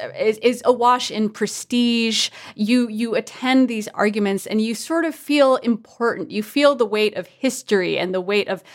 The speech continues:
the, of the, the sort of all of this pomp and ritual that you experience while you're there, and all the ways in which,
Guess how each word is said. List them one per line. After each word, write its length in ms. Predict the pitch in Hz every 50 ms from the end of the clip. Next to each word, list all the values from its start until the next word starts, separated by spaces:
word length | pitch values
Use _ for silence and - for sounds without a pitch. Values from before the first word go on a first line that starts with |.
| - - _
the, 320 | - 180 - - 170 - - 196
of 260 | 208 185 180 - -
the, 160 | 185 175 - 220
the 120 | 226 247
sort 200 | 240 - 302 285
of 100 | 262 226 -
all 260 | - 277 294 320 311
of 120 | 277 233
this 160 | 226 214 208 -
pomp 560 | - - - - - 247 247 233 220 208 - -
and 180 | 196 190 175 180
ritual 640 | 208 254 - - - 208 180 165 147 143 147 151 156
that 280 | 196 196 185 - 135
you 260 | 190 202 190 190 185 185
experience 800 | - 185 - - - - - 208 214 214 208 196 175 165 - -
while 160 | 190 185 185
you're 200 | 185 180 175 170
there, 580 | 160 160 185 175 190 190 180 151 139 135 - - - - - - -
and 200 | - 226 208 -
all 180 | 226 269 294 320
the 80 | 311 294
ways 300 | 269 247 240 247 247 240
in 100 | 220 208
which, 300 | 202 202 - - -